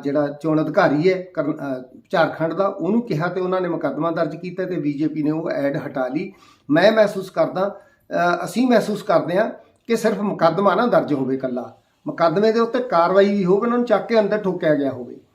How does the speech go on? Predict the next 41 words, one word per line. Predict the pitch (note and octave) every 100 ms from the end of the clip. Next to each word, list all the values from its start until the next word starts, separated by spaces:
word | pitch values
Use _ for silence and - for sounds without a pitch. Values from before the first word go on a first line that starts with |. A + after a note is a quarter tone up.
| _ _ _
ਇਹ | G3+ A3
ਜਿਹੜਾ | A3+ A3+
ਦੋ | - D#3 D#3
ਕਮ-, | E3 F#3 -
ਦੋ | A#2 C#3+ F3+ A3 A3+ A3 -
ਫਿਰਕਿਆਂ | E3+ E3+ G#3
ਦੇ | A3
ਵਿਚਕਾਰ | G#3 - D#3+ E3 F3+
ਜਿਹੜਾ | E3+ G3+
ਫਰਕ | F#3+ - F#3 -
ਪਾਉਣ | F#3+ F3+ E3
ਦੀ | F3
ਜਿਹੜੀ | F#3 F#3+ C#3
ਗੱਲ | C#3+ D#3
ਹੈ, | D3 E3 - - _
ਉਹ | G3
ਉਹਨਾਂ | G#3+ A3+
ਤੇ | A3+
ਕ੍ਰਿਮੀਨਲ | A3+ - B3 C#4+ D4+ D4+
ਕੇਸ | D4+ A3+ G#3
ਇਹ | F#3+ F#3+
ਬਣਦਾ | F#3 E3+ D3
ਹੈਗਾ, | D3 C#3+ C3+ -
ਇਕੱਲਾ | - E3+ F#3
ਚੋਣ | F#3 F#3 G3 F#3+ -
ਜ਼ਾਬਤੇ | D3+ D#3 E3 E3+
ਦਾ | F#3+ F#3
ਕੰਮ | E3+ E3
ਨਹੀਂ | D#3+ G#3
ਹੈ | C#3+
ਇਹ, | C#3 A#2+ A2+ - _ _ _
ਇਹ | G3 G3
ਕ੍ਰਿਮੀਨਲ | G#3 A#3+ B3 B3
ਕੇਸ | G#3+ G#3+ G#3
ਹੈ। | C4 - G#3
ਤੇ |
ਉਹਨਾਂ | G#3 G3+ A3
ਬੰਦਿਆਂ | F#3+ E3 F3
ਦੇ | F3
ਉੱਤੇ | F3 F3+
ਇਹ | D#3+ F3